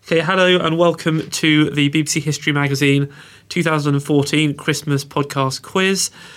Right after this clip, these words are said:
I'm Rob Attar, the editor of the magazine, and today I'm joined in the studio by, uh, Matthew Elfton and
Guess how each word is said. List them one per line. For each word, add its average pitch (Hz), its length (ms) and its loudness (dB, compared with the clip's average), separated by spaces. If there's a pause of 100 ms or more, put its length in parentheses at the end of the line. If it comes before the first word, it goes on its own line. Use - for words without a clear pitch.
(180)
I'm 160 240 2
Rob 156 160 2
Attar, 156 400 0
the 156 100 0
editor 147 320 -2
of 147 160 -4
the 147 60 -6
magazine, 170 720 -2
and 180 200 0
today 175 420 0
I'm 156 140 0
joined 151 280 2
in 135 60 -2
the 139 60 -2
studio 170 540 2
by, 135 380 0
uh, 135 160 -6
Matthew 135 460 -2
Elfton 180 600 -4 (640)
and 139 400 0